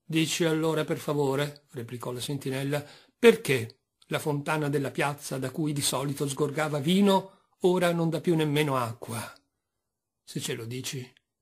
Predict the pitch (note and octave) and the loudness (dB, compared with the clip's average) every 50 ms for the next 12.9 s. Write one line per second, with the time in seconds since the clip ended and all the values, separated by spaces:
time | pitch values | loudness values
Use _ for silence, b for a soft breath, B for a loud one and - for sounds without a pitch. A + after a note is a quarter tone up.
0 | _ _ - - C#3+ C3 C3 B2+ C3+ C#3+ C#3 C3 B2 C3 - D3 D3 C#3+ - E3 | _ _ -12 -10 -10 -8 -6 -4 -4 -2 -2 -2 -4 -4 -4 -4 -4 -2 2 2
1 | F3 F3+ E3+ - - E3 D3+ F#3+ G#3+ F#3+ D#3+ D#3 D#3+ E3+ D#3+ - F#3 E3 E3 D#3+ | 2 2 2 0 -2 -2 0 0 0 0 2 0 0 0 2 2 2 2 2 0
2 | C#3 C3+ C#3 D#3 C#3+ - F3 D3+ B2 G#2+ G#2+ A2 A2 A2 A2+ A2+ - _ _ _ | -2 -4 -4 -2 -2 -2 -2 -2 -2 -4 -6 -6 -6 -8 -8 -10 -14 _ _ _
3 | _ _ _ _ _ _ _ _ _ _ _ _ _ - - G#3 E3 D3 D3 F#3 | _ _ _ _ _ _ _ _ _ _ _ _ _ -16 -12 -10 -8 -4 -2 0
4 | G3+ G3 - C3+ B2 C#3+ E3+ D#3 A#2+ A2+ A#2 A2 G2 G#2+ - _ _ _ _ - | 0 0 0 0 0 0 0 0 -2 -4 -6 -10 -14 -18 -20 _ _ _ _ -10
5 | C3 B2 - C3+ C3 B2 D3 C3+ C3+ C3+ D3+ D3+ D3 D3 D3+ D3+ - - _ _ | -8 -8 -6 -6 -6 -4 -4 -4 -4 -2 -2 -2 -2 -2 -4 -4 -6 -10 _ _
6 | _ _ _ _ - G3+ - - G#3+ G#3 A3+ G#3+ A3+ A3 - G#3 F#3+ - - A#2 | _ _ _ _ -6 -4 -2 -2 -2 0 0 0 0 2 4 4 2 2 2 -2
7 | A#2 A2 G#2 A2+ A#2 A2 B2 C#3+ - _ _ _ _ _ _ _ _ _ _ _ | -4 -4 -4 -6 -6 -6 -8 -10 -16 _ _ _ _ _ _ _ _ _ _ _
8 | _ _ _ - - D#3 - G3+ - - B3+ A#3 C3+ C3 D3+ D3+ D3 C#3+ - - | _ _ _ -10 -8 -8 -6 -6 -4 -2 -2 0 0 0 -2 -2 -4 -4 -6 -6
9 | C3+ C3+ B2+ C3 C3 D3 D3+ C#3 - C3 B2+ C3+ C#3+ E3 E3 - - F#3 - - | -6 -6 -6 -6 -6 -8 -8 -8 -8 -6 -6 -6 -6 -6 -6 -8 -8 -8 -6 -6
10 | G3+ - - C#3 B2 A#2+ A#2+ A#2 B B B B - A3+ A3 G#3 - A3+ A3 A3+ | -8 -8 -6 -6 -4 -4 -4 -6 B B B B -2 0 0 0 0 0 2 2
11 | G#3+ - - F3+ F#3+ G#3 G3 - E3+ D3+ D3 - - E3+ D3+ - G3 G3 F#3+ F3 | 0 0 2 2 2 2 2 0 -2 -2 0 0 -2 -2 0 2 2 2 2 2
12 | E3 D#3+ D3+ D3+ D3 - F3 E3 D#3+ D3+ C#3+ D#3 D3 C3+ A#2 - _ | 0 0 0 -2 -2 0 0 2 2 2 2 0 -2 -2 -4 -10 _